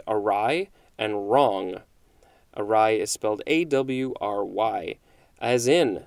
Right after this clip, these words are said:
"The best laid schemes, O mice and men, gang aft agley." That is from Robert Burns. Next is a glitter. This is an adjective from eighteen sixty-five,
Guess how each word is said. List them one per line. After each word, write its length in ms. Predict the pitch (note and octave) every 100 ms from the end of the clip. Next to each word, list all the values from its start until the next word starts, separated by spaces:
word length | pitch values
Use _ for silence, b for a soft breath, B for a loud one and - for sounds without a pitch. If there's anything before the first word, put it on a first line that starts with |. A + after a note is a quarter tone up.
| _
"The 140 | A#2
best 440 | A#2+ C3+ F3+ - -
laid 400 | B2 C3+ C#3 A#2+
schemes, 720 | - - E3+ F3+ F#3 F#3+ F3 -
O 120 | A#2+
mice 480 | A#2 A2+ E3 F3 -
and 260 | - A#2 A2
men, 360 | B2 D3+ D#3 D#3+ b b b A2+
gang 460 | A2+ D3 E3+ F3 -
aft 400 | B2+ C3+ C#3 - - _ -
agley." 720 | A#2+ A2 A#2 C#3 A#2 F#2+ F2 _
That 240 | - A2+ A2+
is 100 | A2
from 240 | - A2
Robert 460 | G#2 A2 A#2 B2 -
Burns. 840 | A#2 G2+ A2+ A#2 G#2+ F#2 F#2+ - - _ _ _ _ b b b b -
Next 600 | B2+ D#3 E3+ D3+ - -
is 460 | - C#3+ C#3 A#2+ A2 -
a 100 | B2+
glitter. 760 | B2 A#2 A2+ E3 C3+ A2+ G2 F#2 - b b -
This 180 | B2+
is 160 | B2+ A#2
an 140 | A#2 -
adjective 600 | A2 A#2 A#2 - A#2 G2+
from 220 | - A2 -
eighteen 640 | - C#3 _ C#3+ C3 B2+ -
sixty-five, 920 | - A#2+ - A2 - A#2+ A#2 G2+